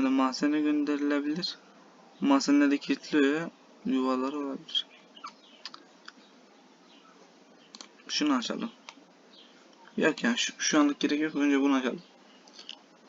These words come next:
Para gelmesi iyi bir şey tabii. Yok. Ha, aha, tamam, doğru.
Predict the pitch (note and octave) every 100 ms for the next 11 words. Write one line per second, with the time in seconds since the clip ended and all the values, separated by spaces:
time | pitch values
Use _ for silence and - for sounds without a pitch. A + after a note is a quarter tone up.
0 | - - - - - - - - - -
1 | - - - - - - - - - -
2 | - C3+ C3 B2 B2+ - D#3 - - G3+
3 | - - - - - - - - - -
4 | - - B2 A#2 - - - - - -
5 | - - - - - - - - - -
6 | - - - - - - - - - -
7 | - - - - - - - - - -
8 | - - D3 C#3 D#3 D3+ - D3 C#3+ B2
9 | - C#3 C#3